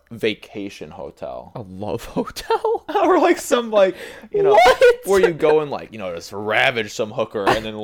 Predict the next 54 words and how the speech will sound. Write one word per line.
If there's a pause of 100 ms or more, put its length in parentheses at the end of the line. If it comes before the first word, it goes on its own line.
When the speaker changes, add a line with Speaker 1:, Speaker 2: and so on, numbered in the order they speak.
(100)
Speaker 1:
leave
instantly.
You
know,
five
minutes
and
I'm
Speaker 2:
Oh,
Speaker 1:
gone.
Speaker 2:
like
one
of
those
hotels
that
you
can,
like, (380)
rent
per
hour.
Speaker 1:
Yeah,
they
have
bed
bugs
probably (200)
everywhere.
Speaker 2:
Isn't
that
illegal? (640)
Like,
I
think
technically
they're
not
supposed
to
do
that. (500)
Speaker 1:
Yeah,
but
Speaker 2:
But
Speaker 1:
I
Speaker 2:
didn't
you
say
you've
done
that
before? (560)
Speaker 1:
No.